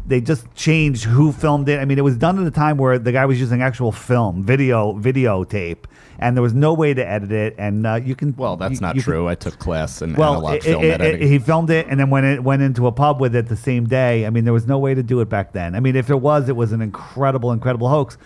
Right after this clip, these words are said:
Speaker 1: But the guy that they said did it wasn't the guy that actually went into the bar. It, it's, it's, it's a real legit film. I've done a lot of research on it.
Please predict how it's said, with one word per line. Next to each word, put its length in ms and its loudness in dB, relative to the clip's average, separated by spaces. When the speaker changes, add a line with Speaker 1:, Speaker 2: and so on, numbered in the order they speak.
Speaker 1:
But 160 -2
the 80 0
guy 420 0
that 280 -2
they 180 0
said 340 -2
did 140 2
it 160 -2
wasn't 360 0
the 80 -2
guy 260 2
that 200 0
actually 480 -4
went 200 0
into 180 -2
the 80 -2
bar. 420 2
It, 240 -6
it's, 360 -8
it's, 320 -4
it's 180 -6
a 60 -2
real 280 0
legit 300 -4
film. 200 -4
I've 120 -2
done 140 -4
a 80 -6
lot 200 -4
of 60 -4
research 380 -6
on 120 -6
it. 120 -10